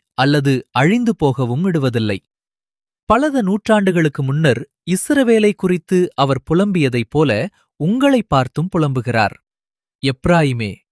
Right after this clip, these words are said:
நான் உன்னை எப்படி கைவிடுவேன்? இஸ்ரவேலே, நான் உன்னை எப்படி ஒப்புக் கொடுப்பேன்?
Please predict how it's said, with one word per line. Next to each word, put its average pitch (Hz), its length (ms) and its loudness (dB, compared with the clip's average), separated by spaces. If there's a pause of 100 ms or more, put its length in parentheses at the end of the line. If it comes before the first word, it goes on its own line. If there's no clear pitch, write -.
(260)
நான் 190 260 2
உன்னை 180 300 -2
எப்படி 196 460 -2
கைவிடுவேன்? 123 640 -2 (640)
இஸ்ரவேலே, 156 800 0 (220)
நான் 196 260 2
உன்னை 196 280 0
எப்படி 214 380 0
ஒப்புக் 185 420 0
கொடுப்பேன்? 123 440 -2